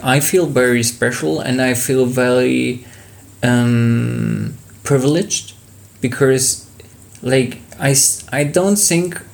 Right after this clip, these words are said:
the topics you, you talked about, like, um, your, your accident, how you, how you really feel, what you're afraid of, your motivations, your, your goals for your life. I think it's not everyone can open up themselves,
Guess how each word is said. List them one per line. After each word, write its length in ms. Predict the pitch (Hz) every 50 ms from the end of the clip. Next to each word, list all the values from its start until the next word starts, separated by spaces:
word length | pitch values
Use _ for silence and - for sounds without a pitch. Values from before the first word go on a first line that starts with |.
| - - -
the 180 | - - - 131
topics 640 | 117 117 - - 135 131 - 151 139 - - - - 147
you, 140 | 131 127
you 380 | 127 123 107 117 123 123 123 120
talked 360 | - - 131 127 123 131 -
about, 360 | 151 147 139 139 143 143 139
like, 440 | 139 123 117 117 117 - - - -
um, 680 | - - - 104 - 113 113 - - - - - - -
your, 200 | - - 127 117
your 200 | - - 135 117
accident, 840 | 104 123 131 127 - - 143 139 135 131 131 131 131 127 123 120
how 180 | - - 131 127
you, 180 | 127 127 127
how 180 | 131 - - 139
you 200 | 131 131 127 127
really 280 | 127 127 127 127 127 127
feel, 640 | 127 - - 131 127 127 131 131 135 139 139 -
what 300 | - - 143 131 131 127
you're 120 | 120 127 131
afraid 460 | 120 120 - - 135 127 131 131 131
of, 360 | 139 135 139 135 - - - - - - - - -
your 100 | 131 127
motivations, 1160 | 127 127 117 120 - 117 123 123 127 131 131 - - 139 135 135 139 139 139 - - - -
your, 220 | - 131 131 127 127
your 240 | 123 127 139 131 123
goals 420 | 135 120 120 120 123 135 139 -
for 200 | - - 151 147
your 120 | 151 147
life. 300 | 151 156 160 170 175 - - - - - - - - - - - -
I 60 | 139
think 340 | 135 - - 214 208 - - -
it's 220 | 151 135 131 -
not 200 | 156 156 151 -
everyone 580 | 104 147 156 170 170 160 156 143 135 127 123 117
can 320 | - - 135 127 127 120 -
open 340 | 147 139 131 135 - 139 135
up 240 | 131 131 131 135 -
themselves, 720 | - 131 127 123 117 - - 131 123 120 120 - - -